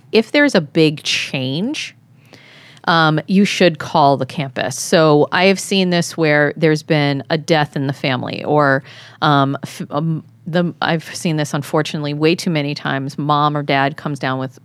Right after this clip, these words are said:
with cancer or some other kind of disease, and their kid is already being treated for a variety of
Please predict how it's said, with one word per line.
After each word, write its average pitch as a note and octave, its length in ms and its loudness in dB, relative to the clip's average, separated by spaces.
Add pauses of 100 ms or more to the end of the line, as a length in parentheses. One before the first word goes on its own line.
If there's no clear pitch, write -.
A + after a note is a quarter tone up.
(100)
with F3 200 -12
cancer E3+ 800 2
or C#3+ 140 -2
some F3 240 0
other D#3 160 0
kind D3+ 260 -4
of D#3 100 -8
disease, D#3 560 0 (320)
and E3+ 220 2
their D#3+ 100 2
kid F3+ 280 0
is D#3+ 140 0
already F3 520 4
being C#3 720 -2 (260)
treated C#3+ 640 0
for C3+ 560 -2
a D#3+ 140 0
variety C#3 480 2
of C#3+ 280 -8